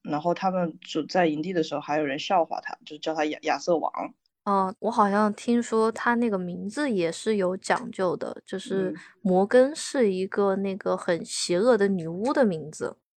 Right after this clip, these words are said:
Speaker 1: 嗯。
Speaker 2: 然后亚瑟就是亚瑟王嘛，就是很正义的一个化身。然后就说那个亚瑟就是邪恶与正义的那种，就是很矛盾体。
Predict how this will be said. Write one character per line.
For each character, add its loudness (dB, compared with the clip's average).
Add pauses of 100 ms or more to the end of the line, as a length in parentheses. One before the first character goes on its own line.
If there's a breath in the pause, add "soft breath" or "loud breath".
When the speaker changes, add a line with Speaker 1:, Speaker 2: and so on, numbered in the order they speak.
(120)
Speaker 1:
嗯。 -6 (160)
Speaker 2:
然 0
后 4
亚 4
瑟 0
就 0
是 0
亚 4
瑟 2
王 0
嘛， -6
就 -8
是 -6
很 -6
正 4
义 6
的 4
一 0
个 0
化 0
身。 -10 (400)
然 -2
后 0 (180)
就 -4
说 4
那 -2
个 0 (360)
亚 4
瑟 2
就 -2
是 -4
邪 -2
恶 6
与 -4
正 2
义 0
的 -6
那 -4
种， -2
就 -4
是 0
很 -4
矛 -2
盾 6
体。 -6